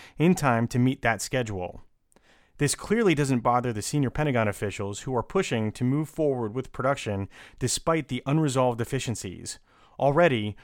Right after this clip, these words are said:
two hundred thirty-five of the deficiency-ridden aircraft have been nominally designated combat ready and delivered to active Air Force and Marine Corps squadrons.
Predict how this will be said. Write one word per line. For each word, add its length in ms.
two 120
hundred 280
thirty-five 720
of 120
the 80
deficiency-ridden 840
aircraft 640
have 160
been 200
nominally 440
designated 640
combat 380
ready 460
and 140
delivered 440
to 140
active 320
Air 220
Force 400
and 160
Marine 260
Corps 220
squadrons. 800